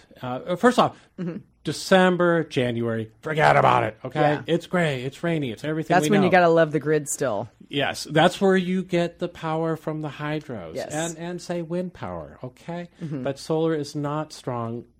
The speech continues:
Speaker 1: i-, i-, during that time of year. However, it incrementally,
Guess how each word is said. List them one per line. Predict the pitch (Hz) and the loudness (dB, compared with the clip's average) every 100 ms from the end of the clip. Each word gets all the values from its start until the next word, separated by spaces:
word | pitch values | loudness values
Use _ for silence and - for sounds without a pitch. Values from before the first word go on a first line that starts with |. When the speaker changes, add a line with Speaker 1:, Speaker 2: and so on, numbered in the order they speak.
| _ - | _ -20
Speaker 1:
i-, | 117 123 | -16 -14
i-, | 113 - | -14 -12
during | 113 107 110 | -12 -10 -10
that | 107 | -12
time | - 107 104 | -16 -16 -14
of | 110 | -12
year. | 151 160 87 - _ _ | -8 -8 -10 -18 _ _
However, | - 185 208 226 226 107 - _ | -2 2 4 4 0 -2 -8 _
it | 151 151 - | -6 -6 -4
incrementally, | 170 - - 175 143 127 107 | -6 -6 -8 -6 -6 -6 -8